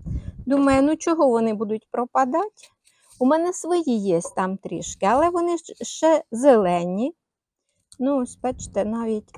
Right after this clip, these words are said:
нема що тут і посушити. І теж опадають. Ну, вони дуже кислі і тверді, їх не посушиш. Ну, а цих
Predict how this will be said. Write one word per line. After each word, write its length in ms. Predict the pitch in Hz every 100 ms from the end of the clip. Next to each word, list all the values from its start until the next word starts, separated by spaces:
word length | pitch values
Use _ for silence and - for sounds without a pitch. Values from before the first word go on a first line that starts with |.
| -
нема 320 | 226 220 233 254
що 280 | - 233 - _ -
тут 180 | 220 220
і 140 | 226
посушити. 840 | 220 226 233 - 247 - - - _ - _ _ _ - -
І 440 | - 262 269 262 247 - -
теж 300 | - 277 277
опадають. 920 | 269 - 247 254 220 175 175 180 208 -
Ну, 200 | 233 240
вони 400 | 240 247 269 320
дуже 880 | 214 170 196 294 294 233 202 214 214 -
кислі 600 | 262 311 - 214 214 -
і 100 | 240
тверді, 560 | 254 220 233 226 185 190
їх 400 | 175 202 247 -
не 140 | 247
посушиш. 880 | 226 214 - - - - 185 180 - _ _ _ _ -
Ну, 80 | 440 370
а 100 | 269
цих 360 | - 294 302